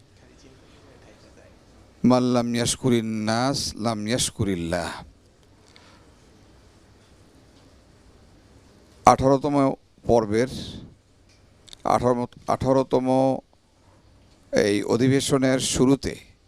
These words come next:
সম্মানিত চেয়ারম্যান সাহেব, যিনি আজকের, আহ, প্রোগ্রামের সভাপতি, এবং এই প্রোগ্রামের সম্মানিত চেয়ারম্যান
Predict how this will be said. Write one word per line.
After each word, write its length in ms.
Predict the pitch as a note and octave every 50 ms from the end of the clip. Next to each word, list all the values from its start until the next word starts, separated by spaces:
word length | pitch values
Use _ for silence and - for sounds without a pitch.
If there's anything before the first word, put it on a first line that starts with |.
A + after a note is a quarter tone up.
| _ _ _ _ _ _ _ _ _ _ _ _ _ _ _ _ - - - - _ _ - - _ - - - - - - _ - - - _ - -
সম্মানিত 960 | - - - - A2+ A2+ A2+ A#2+ B2 C3 C#3+ C#3 - D#3 C#3+ C#3+ C#3+ C#3+ C#3+ - - _
চেয়ারম্যান 400 | - C3+ C3 B2+ B2+ A#2+ C3 B2+
সাহেব, 380 | A2+ - - A#2+ A#2 B2+ C3 B2+ - _ _ _ _ _ _ _ _ _ _ _ _ _ _ _ _ _ _ _ _ -
যিনি 340 | - F2 G#2+ A2+ A#2 B2+ B2+
আজকের, 560 | B2 A#2 A2 G#2+ - - - C#3 B2+ B2 C3 B2
আহ, 1400 | B2 - - - _ _ _ _ _ _ _ _ _ _ _ _ _ - - C#2 F2 G2 G2+ G2 G2 G#2 G2+ F#2+ - _ _ _ _ _
প্রোগ্রামের 540 | - A#2+ B2 A#2 A#2 B2+ B2+ B2 B2+ C3+ B2
সভাপতি, 800 | - - - G#2+ A#2 B2 A#2 B2+ C3 A#2+ - D3+ D#3 G3 A3 G#3+ - _ _ _ _ _ _ _ _ _ _ _ _ _ _ _ _ _ _ -
এবং 560 | - A2+ A#2 A2+ A#2 A#2+ B2+ D3+ F3 F#3+ A3+ B3 - _ _ _ _ _ _ _ _ _ _
এই 160 | - A#2+ B2
প্রোগ্রামের 640 | - - - C3 B2+ A#2+ C3+ C3+ C3 C3+ C#3 C#3+ C#3
সম্মানিত 560 | - - C3 A#2 A#2+ B2 B2+ B2 B2+ - C3
চেয়ারম্যান 720 | A#2 - - A#2+ G#2+ G#2 G#2 G#2+ A#2+ B2+ D3 F3 G3